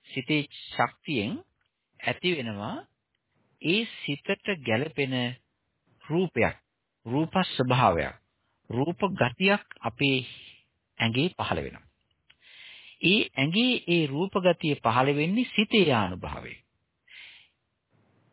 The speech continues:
සිතට පුළුවන් රූප හදන්න. එහෙම ගතියක් හිතේ තියෙනවා. ඒකට කියනවා චිත්තජ රූප. ඔය, අ, චිත්ත සමුත්ථානික රූප කියලා කියන්නේ ඒවා.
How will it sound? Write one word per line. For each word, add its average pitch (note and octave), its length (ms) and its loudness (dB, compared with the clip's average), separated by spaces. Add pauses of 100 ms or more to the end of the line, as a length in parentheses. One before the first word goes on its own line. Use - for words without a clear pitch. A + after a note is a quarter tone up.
සිතට F#3 400 2
පුළුවන් F3+ 480 -2
රූප E3+ 240 -2
හදන්න. A2+ 380 2 (840)
එහෙම E3 240 0
ගතියක් C#3+ 480 2
හිතේ C#3+ 340 0
තියෙනවා. E2+ 400 -2 (140)
ඒකට C#3 320 0
කියනවා A#2 440 -4
චිත්තජ C#3+ 720 0 (240)
රූප. A#2 280 -4 (960)
ඔය, F#3 120 0 (1000)
අ, A#2+ 100 2 (2250)
චිත්ත - 340 0
සමුත්ථානික G#3 800 -2
රූප F3+ 260 -4
කියලා C3+ 280 0
කියන්නේ E3+ 280 0
ඒවා. E2 220 -4